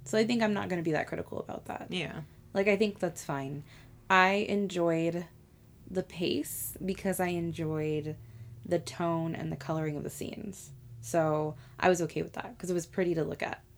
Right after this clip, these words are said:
Speaker 2: Yeah.
Speaker 1: So it was only when they were like, "Name drop, name drop, name drop is backstabber on the list." I'm like,
Speaker 2: <laughs>
Speaker 1: "I don't know what the fuck you're saying." So maybe that's where I got a little bit lost.
Speaker 2: Yeah. Like, if I hadn't had a pad and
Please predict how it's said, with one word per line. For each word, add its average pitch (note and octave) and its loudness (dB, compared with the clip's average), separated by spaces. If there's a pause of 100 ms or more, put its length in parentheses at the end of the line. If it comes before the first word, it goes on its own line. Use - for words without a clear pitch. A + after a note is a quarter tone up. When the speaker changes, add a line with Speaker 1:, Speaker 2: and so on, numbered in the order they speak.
Speaker 2:
Yeah. E3+ -4
Speaker 1:
So - -6 (520)
it G#3+ 6
was A#3 8
only G#3+ 4
when F#3 2
they F3 0
were E3+ 2
like, E3 0 (320)
"Name A3 4
drop, F3 4
name F3 2
drop, E3 2
name E3 2
drop C#3+ 0
is D#3 -2 (320)
backstabber D3 4 (240)
on E3+ 2
the D#3 0
list." E3+ 4
I'm F#3 2
like, E3+ 2 (260)
Speaker 2:
<laughs> - -8
Speaker 1:
"I A3 12
don't D#4+ 6
know D4+ 4
what C#4+ 4
the A#3+ -2
fuck A#3 2
you're G3+ 2
saying." F3+ 0 (400)
So A3+ 8
maybe A#3 6
that's G#3 6
where F#3+ 6
I E3+ 4
got E3 6
a D3 4
little C#3+ 0
bit - -6
lost. - -8 (500)
Speaker 2:
Yeah. - -2 (840)
Like, F#3 4
if F#3+ -2
I F3+ 6
hadn't G3 0 (100)
had D#3 -2 (200)
a D#3 0
pad D3+ 0
and C#3 -4